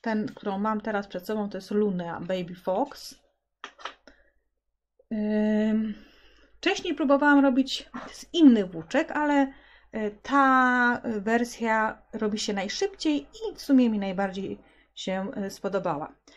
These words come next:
Próbowałam robić film, s-, według filmików dostępnych na YouTube, taką, e, e, owieczkę robioną pufkami.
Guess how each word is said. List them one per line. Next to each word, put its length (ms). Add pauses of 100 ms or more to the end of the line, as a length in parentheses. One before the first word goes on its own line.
(280)
Próbowałam 460
robić 420
film, 260
s-, 200
według 340
filmików 760
dostępnych 480
na 100
YouTube, 440 (1200)
taką, 500
e, 420 (640)
e, 720
owieczkę 880 (280)
robioną 500
pufkami. 840